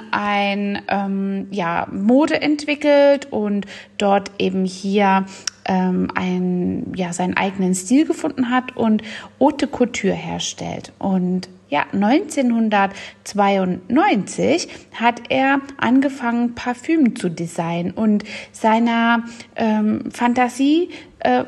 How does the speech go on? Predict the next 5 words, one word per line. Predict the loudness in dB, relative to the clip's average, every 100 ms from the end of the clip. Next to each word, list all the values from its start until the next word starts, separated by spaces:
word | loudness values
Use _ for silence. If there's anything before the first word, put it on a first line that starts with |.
| -6 -20
und | -16 -4 0 2 2 0
seinen | -2 0 0 0
Kombinationsfreuden | 2 2 2 0 2 4 4 2 -6 0 4 4 2 -2 -2
zum | -4 -2
Ursprung | 0 0 -2 0 2 2